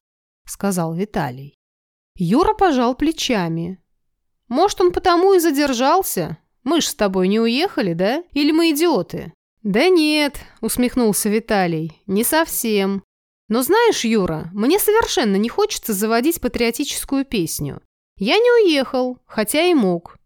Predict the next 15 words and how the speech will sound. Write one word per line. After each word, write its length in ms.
И 160
ты 200
не 140
уехал, 800
хотя 300
ещё 260
как 400
мог. 340
Но 100
это 160
наше 340
с 80
тобой 300
дело, 320
правда? 560